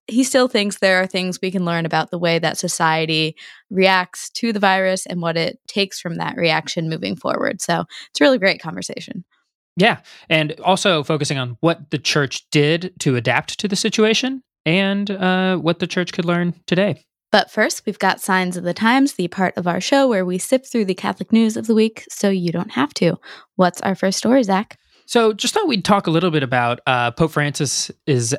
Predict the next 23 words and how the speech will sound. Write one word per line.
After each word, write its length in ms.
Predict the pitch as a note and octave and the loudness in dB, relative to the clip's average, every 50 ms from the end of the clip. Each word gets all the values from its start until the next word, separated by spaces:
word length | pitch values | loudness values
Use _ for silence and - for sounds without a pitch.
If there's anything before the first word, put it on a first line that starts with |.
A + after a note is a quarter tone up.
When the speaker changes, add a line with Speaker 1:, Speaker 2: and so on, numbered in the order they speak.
| - | -4
Speaker 2:
extraordinary, 1500 | - D#3 D3+ D3+ - - - D#3+ D3+ C#3+ C#3 C3+ C3 B2+ - _ - D3 C#3 B2+ B2+ B2+ A#2+ A#2+ A#2+ A#2+ A#2 A#2 - - _ - - - _ | -2 -2 -2 -2 -2 -2 0 2 2 2 0 -2 -2 -6 -6 _ 0 0 0 0 0 -2 0 0 2 2 0 0 -2 -6 _ -20 -20 -8 _
uh, 200 | A#2+ A#2+ A#2+ A#2+ | 0 0 0 4
Urbi 280 | - E3 D#3 E3+ E3 | 4 4 4 4 2
et 80 | D3+ D3 | 2 2
Orbi 260 | D3 D3 C#3+ D#3 F#3 | 0 0 2 2 2
blessing 420 | F3 - F#3 F#3 F3+ - G3+ F#3+ F#3+ | 2 2 -2 -2 0 -2 -2 -2 -2
that 100 | F#3+ F3+ | -4 -2
happened 340 | - F#3 F3+ - G3+ F#3+ | 0 -2 0 0 0 0
last 220 | F#3 F#3 F#3 F#3 - | 0 0 -2 -2 0
Friday. 460 | - F#3 F3+ F3+ F#3 F#3 F#3+ F3+ - - - | 2 2 2 4 2 0 0 -2 -6 -4 -2
Um, 320 | D3+ B2+ A#2 A#2 A2+ A#2 | 0 2 2 2 0 2
have 180 | B2+ C#3+ B2+ C#3+ | 0 0 0 0
you 80 | D#3+ | -2
seen 340 | D#3 - - D#3+ D#3 D#3 D#3 | -2 0 0 0 0 0 -2
some 140 | D3 - D#3 | -2 0 0
of 80 | C#3+ | 0
the 340 | C3+ C3 B2+ B2 A#2 A#2 A#2+ - | 2 2 2 2 2 0 -2 -2
images 480 | - C#3+ C3+ C#3 B2 D3+ C#3+ C#3+ C3+ - | -2 0 0 2 2 2 0 0 0 -2
that 160 | - D3+ D3+ | -6 -4 0
came 160 | - D#3 C#3+ | 0 0 2
out 160 | C#3+ C#3+ C#3+ | 2 0 0
of 60 | C#3+ | -2
that, 240 | C#3+ D3 D3 D3+ D3+ | -2 -2 -2 -4 -6